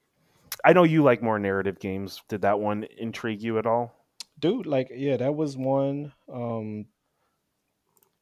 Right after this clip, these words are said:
Speaker 2: I, I, what's hard is, like, I, you know, it's with these showcases, man. I just wanna see
Speaker 1: They
Speaker 2: more. <laughs>
Speaker 1: blend together?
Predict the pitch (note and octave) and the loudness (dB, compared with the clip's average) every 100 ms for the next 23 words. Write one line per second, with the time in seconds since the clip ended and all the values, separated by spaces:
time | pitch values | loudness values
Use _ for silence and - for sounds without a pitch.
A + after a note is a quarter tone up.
0 | - B2 - C3+ B2+ B2 _ _ - - | -12 -12 -8 -6 -6 -8 _ _ -20 -20
1 | - - _ _ _ - D3 - C3 C#3+ | -20 -20 _ _ _ -4 -2 -2 2 4
2 | C3 A2 A2 A2 A#2 - C3+ _ C#3 B2+ | 2 0 -4 -2 -4 -6 -14 _ -6 -4
3 | A2+ - A2+ A#2 - A#2 A#2 A2 G2+ G2+ | -4 -6 -10 -8 -4 -4 -4 -6 -8 -10
4 | G2+ G#2 G#2+ G#2+ A#2 - G#2+ G#2 C3 G#2+ | -10 -8 -8 -8 -10 -10 -8 -8 -8 4
5 | C3+ B2+ A#2+ A2 - G#2 - G2 A2+ | 4 4 2 6 6 6 2 2 -10